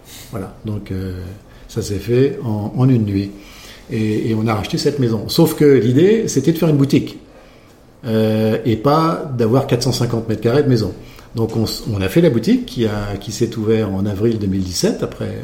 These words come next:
un an de travaux, sur, euh, ce qui était la cuisine à l'époque de, de, de la maison familiale, ouverte sur l'avenue. Et puis, euh, Denise,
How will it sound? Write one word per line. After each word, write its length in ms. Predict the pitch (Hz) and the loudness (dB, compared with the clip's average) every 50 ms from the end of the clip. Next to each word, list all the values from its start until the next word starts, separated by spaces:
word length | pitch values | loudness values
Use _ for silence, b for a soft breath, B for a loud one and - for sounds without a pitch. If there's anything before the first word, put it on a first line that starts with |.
| 120 104 98 | -10 -8 -8
un 40 | |
an 80 | 101 101 | -8 -8
de 40 | 98 | -8
travaux, 400 | - 107 104 123 196 262 - B B B B B B B B - - - | -6 -2 0 0 0 0 -2 B B B B B B B B -18 -14 -12
sur, 280 | - - - - 101 | -12 -10 -10 -10 -10
euh, 100 | 98 101 - - 120 117 - 120 - | -10 -10 -12 -12 -12 -14 -14 -14 -12
ce 120 | - - | -14 -12
qui 100 | - - | -10 -10
était 160 | 95 95 - | -8 -8 -8
la 100 | - 92 | -8 -8
cuisine 380 | 85 - - 107 98 139 180 165 | -8 -6 -4 -2 0 0 0 0
à 60 | 110 | -2
l'époque 340 | 95 98 98 - 135 151 139 | -4 -6 -4 -4 -4 -4 -4
de, 180 | 117 101 98 98 | -4 -6 -6 -6
de, 160 | 95 98 95 98 | -6 -6 -8 -8
de 160 | 107 104 98 98 | -8 -8 -8 -8
la 60 | 98 | -8
maison 220 | 101 98 101 107 | -6 -6 -6 -6
familiale, 500 | 101 - 101 95 95 98 113 156 202 247 247 - - - - | -6 -6 -6 -6 -6 -4 -4 -4 -6 -6 -8 -12 -14 -12 -10
ouverte 260 | 107 101 110 110 113 | -6 -4 -4 -6 -6
sur 120 | - 117 98 | -6 -6 -6
l'avenue. 340 | 92 90 98 120 185 262 - B B B B B B B B B B B | -4 -4 -2 -2 -2 -4 -4 B B B B B B B B B B B
Et 160 | - 127 120 117 | 0 0 0 0
puis, 560 | - - 135 135 135 135 135 131 127 123 120 | 0 2 2 4 6 6 6 6 6 6 6
euh, 500 | 113 110 107 110 107 104 104 104 104 104 113 113 110 110 107 107 107 - - | 4 4 4 4 2 0 0 -2 -4 -6 -6 -4 -4 -4 -4 -4 -6 -6 -2
Denise, 540 | 98 113 113 110 131 180 226 247 233 - | 0 2 4 4 6 4 4 2 0 -4